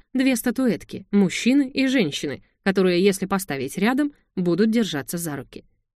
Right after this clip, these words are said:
"Я решила, что эта пара будет символизировать ваш союз",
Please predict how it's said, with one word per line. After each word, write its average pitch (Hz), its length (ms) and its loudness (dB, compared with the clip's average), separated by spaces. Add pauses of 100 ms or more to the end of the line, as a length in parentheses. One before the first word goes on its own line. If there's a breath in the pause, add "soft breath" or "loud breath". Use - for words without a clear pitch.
(140)
"Я 269 160 2
решила, 254 400 0
что 214 160 -4
эта 202 180 -2
пара 240 320 -4 (240)
будет 247 300 0
символизировать 233 800 2
ваш 220 300 -2
союз", - 500 -4